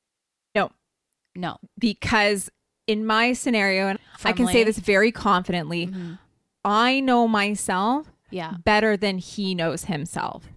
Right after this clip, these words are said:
Speaker 1: And so in our scenario, I was able to identify that I liked him
Speaker 2: Based
Speaker 1: immediately
Speaker 2: on
Speaker 1: based on the fact that I know myself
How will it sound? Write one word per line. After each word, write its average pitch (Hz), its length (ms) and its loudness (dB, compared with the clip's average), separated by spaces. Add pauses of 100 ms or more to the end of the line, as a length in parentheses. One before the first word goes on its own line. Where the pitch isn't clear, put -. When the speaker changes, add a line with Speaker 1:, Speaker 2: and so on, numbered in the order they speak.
(220)
Speaker 1:
And 196 160 -2
so 202 140 4
in 202 180 0
our 247 240 4
scenario, 175 920 -2 (220)
I 180 160 4
was 220 140 4
able 220 320 4
to - 180 -6
identify 180 640 -2
that 170 140 -2
I 170 140 -2
liked 180 400 -4
him 190 480 -6 (420)
Speaker 2:
Based 226 320 2
Speaker 1:
immediately 190 480 0
Speaker 2:
on 214 180 -8 (220)
Speaker 1:
based 254 420 2
on 214 220 2
the 214 80 0
fact 196 360 -2
that 202 160 -4
I 190 220 0
know 208 360 4
myself 170 640 -2